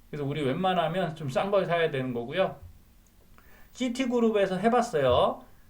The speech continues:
대표적인 역발상 전략이라고 할 수 있는 작년에 수익률이 나빴던 주식을 사고,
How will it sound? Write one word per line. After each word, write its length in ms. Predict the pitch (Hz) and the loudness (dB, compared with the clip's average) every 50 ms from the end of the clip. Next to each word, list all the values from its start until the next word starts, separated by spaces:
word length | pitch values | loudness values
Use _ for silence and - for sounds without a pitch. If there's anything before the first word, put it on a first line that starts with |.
| - - | -8 -4
대표적인 580 | - 160 160 196 233 226 220 214 202 202 190 | -2 -2 0 2 2 2 2 2 0 0 0
역발상 600 | 160 151 147 - - 202 196 185 - 196 185 185 165 | 0 0 0 2 2 2 2 2 0 -4 -4 -4 -6
전략이라고 760 | - - 143 143 147 160 156 156 156 156 156 151 147 151 151 | -6 -6 -6 -2 0 0 0 0 0 0 -2 0 0 0 -2
할 120 | 156 180 | -2 -4
수 160 | 180 - 160 | -6 -8 -8
있는 520 | 143 135 131 135 147 160 151 127 113 - - - - - - - - - | -8 -6 -6 -6 -4 -4 -4 -4 -6 -8 -12 -18 -20 -20 -20 -20 -20 -18
작년에 920 | - - 170 175 208 226 240 240 240 240 233 233 226 226 226 226 226 226 226 | -6 -2 0 2 2 2 2 2 4 4 4 6 8 8 8 8 8 6 6
수익률이 560 | 226 - 240 233 226 226 226 220 214 214 202 | 4 0 0 2 4 4 4 2 0 0 0
나빴던 680 | 160 143 147 - - 202 202 196 - 202 196 190 180 | 0 0 0 2 2 2 2 4 2 0 0 0 -2
주식을 500 | - - 151 151 160 160 156 160 170 170 | -6 -10 -10 -8 -8 -8 -6 -6 -6 -6
사고, 840 | 160 - - 208 202 - 156 139 143 156 156 139 113 - - - | -4 -4 -4 -4 -2 0 0 2 4 4 4 4 2 0 -4 -10